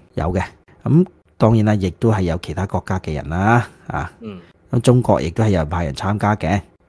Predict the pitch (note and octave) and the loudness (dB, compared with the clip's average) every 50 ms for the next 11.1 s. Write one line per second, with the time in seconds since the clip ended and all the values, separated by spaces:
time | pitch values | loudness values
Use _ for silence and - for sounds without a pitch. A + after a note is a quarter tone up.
0 | - - - A2 C3+ C3 A2+ F#2+ F2 F2+ G2 F#2+ F2 F#2 F2+ - F2+ E2+ D#2+ F#2+ | -16 -6 0 0 2 4 2 2 2 2 0 0 0 -2 0 0 0 0 2 0
1 | G#2+ - - - _ - - - - D#3 D3+ D#3+ D#3+ D#3 D3 D3 C#3+ D3 D3 C3+ | 0 -2 -4 -12 _ -20 -6 2 6 6 8 8 8 8 6 6 6 6 6 6
2 | B2+ C3 F3 F3 C3+ A#2+ A#2 - F#2+ E2+ F#2 G2+ - - A2+ - - _ _ _ | 6 6 6 6 6 6 4 2 0 0 0 0 2 2 0 0 -2 _ _ _
3 | _ - - - G#2+ G#2+ G#2 G#2+ G#2+ G#2 G2+ F#2 E2+ - - G2+ F#2+ F2 - F2 | _ -18 -10 -4 0 0 0 2 2 0 0 -2 -2 -2 -2 -2 -2 0 -2 -4
4 | E2 D#2 D2+ C2 - - - - - - - - F2+ F#2 F#2 - G2+ F#2 - - | -4 -4 -6 -6 -8 -12 -16 -16 -16 -14 -8 -6 -6 -4 -2 0 0 0 -2 -6
5 | _ _ _ - E3 G3+ B3 A#3+ - - A3 A3+ A3+ A3+ A3+ A3 A3 - - - | _ _ _ 0 2 4 4 2 2 2 2 4 6 6 4 4 4 2 0 2
6 | D#3+ D#3 D3 - D3 C#3+ C3+ - G2+ A#2 A#2 A#2+ A#2 A2+ A#2 C3 C#3+ D3+ D3+ D#3 | 4 4 6 8 8 8 8 6 4 4 6 6 6 4 6 6 6 6 6 6
7 | D#3 D3 - F#2+ D#2+ D2+ - F#2 F2 F#2 F#2+ F2+ F2+ F#2 - - G2+ G2+ - - | 4 2 0 -4 -4 -4 -2 -2 -2 -2 -2 -2 -2 -4 -2 0 -2 -2 -2 -2
8 | - - G2 G2 G2+ G2 F2+ F#2+ F2+ E2+ G2 A2+ A2+ - - G#2+ A#2+ - - - | -2 -2 0 0 0 -2 -2 -2 -2 0 0 0 0 0 0 0 0 0 -2 -2
9 | F#2 F2 E2 F2 G2+ A#2+ C3+ C#3 - - - D2+ - C#2 D2 F2+ G2 - - - | -4 -2 0 2 2 2 2 2 0 -2 -4 -4 -6 -6 -4 -4 -4 -6 -6 -14
10 | - _ _ _ - E2+ D2+ C2+ F#2 A2+ B2+ A#2+ - - E2+ E2+ F2 G#2 A2 A#2+ | -20 _ _ _ -10 -10 -8 -4 -2 0 0 0 0 -2 -4 -2 -2 0 0 2
11 | D3 | 0